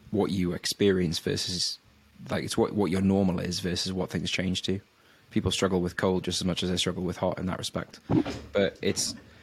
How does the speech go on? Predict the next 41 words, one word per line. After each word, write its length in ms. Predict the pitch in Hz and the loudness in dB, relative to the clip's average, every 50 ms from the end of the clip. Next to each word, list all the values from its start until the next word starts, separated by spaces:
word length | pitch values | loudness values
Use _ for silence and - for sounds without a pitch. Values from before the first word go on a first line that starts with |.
| - - | -14 -6
it's 140 | - - - | -4 -2 -2
fine 280 | - - 131 143 110 95 | 2 2 4 4 4 4
to, 80 | - 98 | 4 4
like, 220 | 87 85 - - _ - | 2 2 0 -4 _ -2
lie 240 | 123 107 98 104 98 | 0 2 4 4 4
on 60 | 82 | 2
a 20 | - | 2
sunbed 460 | - - 101 101 90 - - - - _ _ _ _ - - - - - - - - | 2 2 2 2 2 0 -4 -6 -10 _ _ _ _ -20 -20 -20 -20 -20 -20 -12 -8
when 120 | 90 90 | -6 -6
it's 120 | 87 - - | -4 -4 -4
really 200 | 90 82 85 - | -4 -4 -4 -4
hot, 240 | 85 - - - - _ _ _ _ - - | -2 -2 -4 -4 -6 _ _ _ _ -4 0
or, 100 | 101 95 | 0 0
like, 240 | 87 82 82 - - - | 0 0 -4 -8 -10 -4
lounge 340 | - 101 92 90 92 95 87 - | 0 2 2 4 2 2 2 2
by 140 | 85 85 | 0 0
a 40 | 87 | 0
pool 300 | - - - 90 85 85 | 0 0 0 0 0 0
or 60 | - | -2
swim. 400 | - - - 95 85 80 80 95 - _ - - - - - - - - | -4 0 2 2 2 2 -2 -6 -8 _ -20 -20 -20 -20 -20 -16 -6 0
But 100 | 104 101 | 0 0
if 120 | 98 - | 2 2
you've 120 | 101 95 - | 0 0 2
gotta, 440 | - 101 107 104 95 92 87 82 82 | 2 2 4 4 4 4 4 2 2
like, 320 | 82 85 87 - - - - - 87 | 0 -2 -2 -4 -10 -16 -14 -10 -2
do 160 | - 107 110 | 2 2 4
manual 400 | 95 95 92 95 101 95 92 90 | 4 4 4 4 4 4 4 4
labour 340 | 87 90 90 92 92 90 78 - | 4 4 4 4 2 2 0 0
outside 640 | 90 87 85 - - 92 95 90 82 80 - - - _ _ _ - | -2 -4 -2 -2 0 0 0 0 0 -2 -8 -10 -12 _ _ _ -2
and 100 | 95 90 | -2 0
it's 120 | 85 - - | 0 0 0
really 200 | 87 82 90 87 | -2 0 0 -2
hot, 220 | - 101 87 - - | -2 -2 -4 -2 0
that 160 | 101 98 98 | 2 2 2
is 80 | 104 104 | 2 0
a 60 | 95 | 2
bit 140 | - 101 104 | 0 2 2
of 60 | 95 | 2
a 60 | 92 | 0
different 340 | - 95 - - 98 98 - | -2 -2 -4 -2 -4 -4 -2
thing. 220 | - 101 110 117 | -2 -4 -4 -4